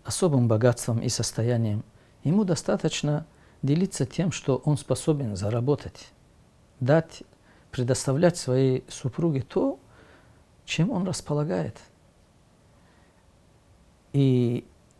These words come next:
быть благодарным Всевышнему Аллаху, воздавая хвалу Всевышнему Аллаху за, э, тот успех, за то, что Всевышний Аллах ему дарует. И непременно это прибавит в его мирском уделе.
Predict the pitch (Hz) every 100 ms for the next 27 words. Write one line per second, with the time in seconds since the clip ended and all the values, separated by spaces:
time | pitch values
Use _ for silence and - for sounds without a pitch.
0 | _ _ - 143 190 165 180 180 185 190
1 | 180 165 - 151 165 - 151 143 151 170
2 | 113 113 - _ - 123 123 120 135 160
3 | 131 - 135 151 - 131 139 - 131 127
4 | 127 139 139 127 120 127 120 - - -
5 | _ _ _ _ - 120 120 170 175 -
6 | - - 131 - - 120 120 123 - -
7 | _ _ _ _ _ - - - 160 -
8 | 127 - 143 - 135 120 131 113 120 123
9 | 117 117 120 107 - - _ _ _ -
10 | _ - 123 113 139 160 156 123 147 131
11 | 123 120 - - _ _ _ _ - 139
12 | 131 180 127 - 110 110 120 127 - _
13 | _ - 113 - 131 120 113 104 92